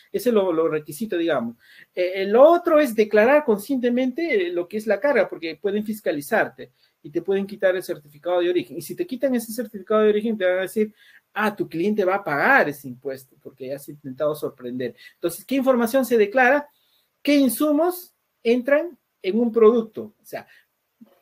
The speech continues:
voy a exportar mermelada, entonces entra vid-, entra el, el envase de vidrio, la tapa de, de metal, entra una etiqueta, entra un kilo de azúcar, entra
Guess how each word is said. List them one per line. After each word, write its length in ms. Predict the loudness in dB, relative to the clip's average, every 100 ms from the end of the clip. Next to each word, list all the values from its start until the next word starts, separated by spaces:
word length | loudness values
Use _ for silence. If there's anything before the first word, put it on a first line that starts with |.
| _
voy 260 | 2 8 10
a 80 |
exportar 560 | 8 6 2 4 0 2
mermelada, 640 | 2 2 2 2 2 0 -6
entonces 400 | -8 -8 -6 -6
entra 520 | -6 -2 0 0 -2
vid-, 420 | -6 -6 -4 -4
entra 220 | -6 -6 -6
el, 160 | -6
el 200 | -6 -4
envase 400 | -4 -4 -8 -8
de 120 | -12 -10
vidrio, 380 | -10 -10 -8 -6
la 220 | -6 -8
tapa 360 | -8 -8 -6 -6
de, 360 | -6 -8 -16 _ _ _
de 160 | -8
metal, 360 | -8 -6 -4 0
entra 260 | -2 -2 -4
una 200 | -4 -8
etiqueta, 600 | -10 -16 -12 -12 -10 -12
entra 320 | -12 -10 -8
un 120 | -8
kilo 300 | -10 -10 -4
de 120 | -4 -4
azúcar, 480 | -10 -12 -8 -8
entra 420 | -8 -10 -6 -6